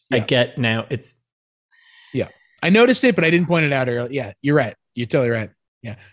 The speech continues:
Speaker 2: And then, like, the exchange of dialogue here is stupid 'cause they're, they're just like, "So what's your plan?" "Well, it's better to have it and not need it than not have it." He's talking about the gun, and you're like, "What?"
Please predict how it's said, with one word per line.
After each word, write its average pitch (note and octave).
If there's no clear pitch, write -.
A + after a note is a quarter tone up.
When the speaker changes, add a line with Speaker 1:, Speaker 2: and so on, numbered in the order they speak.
Speaker 2:
And G3
then, D4
like, G#3
the F#3
exchange G3+
of C3+
dialogue C3
here C#3+
is -
stupid G#2+
'cause A2+
they're, B2+
they're C3+
just B2
like, B2
"So -
what's A3+
your G3+
plan?" F3+
"Well, F#3
it's E3
better G3+
to D#3+
have F3
it C3+
and C#3+
not D3+
need D#3
it C3
than B2+
not E3
have A#2
it." B2+
He's C#3+
talking E3
about D3+
the C3+
gun, C#3
and B2
you're B2+
like, B2+
"What?" C#3+